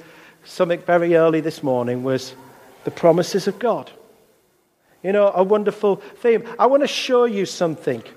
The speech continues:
basically. Let's try and get a bit practical this morning, basically. Let's just see. Let's have mass confession time. Who's got a smartphone? Mass confession time. Keep your hand in the air. Who's got a smartphone, an iPhone, or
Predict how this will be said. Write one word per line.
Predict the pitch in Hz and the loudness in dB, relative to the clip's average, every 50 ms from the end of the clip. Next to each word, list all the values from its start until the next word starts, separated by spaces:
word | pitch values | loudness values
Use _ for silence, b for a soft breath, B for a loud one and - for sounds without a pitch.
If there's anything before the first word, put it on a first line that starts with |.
| B B B B | B B B B
basically. | - 151 139 135 - 156 151 - 175 180 | -4 -4 -4 -4 -6 -10 -4 -2 0 0
Let's | 220 220 226 - | 0 0 -2 -4
try | - - 214 202 | -4 0 2 2
and | 196 185 | 2 2
get | 156 190 180 | 2 2 2
a | 175 170 | 2 2
bit | - 170 - - | 0 -2 -4 -4
practical | - - 190 165 - - - - 143 - - 143 135 | -8 -4 -2 -2 -2 -4 -6 -8 -6 -2 0 0 0
this | 123 120 - - | 0 -2 -4 -2
morning, | 156 139 131 123 120 123 127 127 - - - - - _ _ _ _ _ _ _ _ _ _ _ _ _ _ _ b b b b b - | 0 2 2 2 2 0 -2 -4 -8 -14 -20 -20 -20 _ _ _ _ _ _ _ _ _ _ _ _ _ _ _ b b b b b -10
basically. | 135 123 117 - - - 143 135 - B B B B | -8 -8 -8 -8 -10 -10 -10 -10 -10 B B B B
Let's | - - - | -2 -2 -2
just | - 165 - - - | -2 -8 -8 -8 -2
see. | - 156 131 - - - B B B B | 0 0 0 0 -2 -6 B B B B
Let's | - 240 226 - | 0 0 0 2
have | 240 226 180 | -2 -2 0
mass | 202 202 202 190 - - | 2 0 0 0 -2 -4
confession | - 196 175 - - 180 160 - - 165 143 | -4 -4 -4 0 0 0 0 -2 -4 -10 -10
time. | - - 156 147 147 | -6 -4 -4 -2 0
Who's | 165 226 226 - | -2 -2 -2 0
got | - 233 220 | -2 -2 -2
a | 196 | -2
smartphone? | - - 208 190 - 170 - - 151 127 110 - - - - _ _ _ _ _ _ _ _ _ _ - | -6 -2 0 2 2 2 0 -2 -4 -4 -4 -6 -12 -20 -20 _ _ _ _ _ _ _ _ _ _ 0
Mass | 226 233 226 - | 0 0 0 0
confession | - 233 233 - - 190 160 - - 165 151 | 0 -2 -2 0 2 0 0 0 -2 -10 -10
time. | - - 147 139 143 139 139 B B B B | -4 -2 0 0 0 -2 -4 B B B B
Keep | - 294 302 - | 0 0 0 0
your | 285 247 | -2 -2
hand | 247 247 240 233 | 0 -2 0 -2
in | 233 233 | -2 -2
the | 226 185 | 0 0
air. | 151 151 151 160 | 0 2 2 0
Who's | 220 226 - | -2 -4 -4
got | - 254 | -4 -4
a | 240 - - | -4 -4 -2
smartphone, | 208 180 185 180 180 - 196 202 196 | -2 0 0 0 -2 -2 -2 -2 0
an | 190 202 | 0 0
iPhone, | 208 214 214 202 - - 208 196 196 196 190 | 0 0 0 -2 -4 -4 -2 -2 0 0 0
or | 185 185 175 165 | 0 0 -2 -2